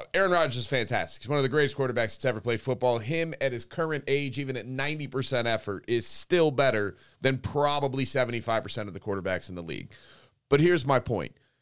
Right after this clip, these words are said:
You're gonna go to the A F C East of all divisions.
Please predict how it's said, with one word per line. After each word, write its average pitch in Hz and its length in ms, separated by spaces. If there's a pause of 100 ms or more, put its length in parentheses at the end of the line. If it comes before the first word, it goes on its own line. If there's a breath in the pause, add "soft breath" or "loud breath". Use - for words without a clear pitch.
(160)
You're 151 140
gonna 170 200
go 147 280
to 143 180
the 120 280
A 143 240
F 135 140
C 117 600 (160)
East 76 500 (180)
of 113 120
all 127 160
divisions. - 600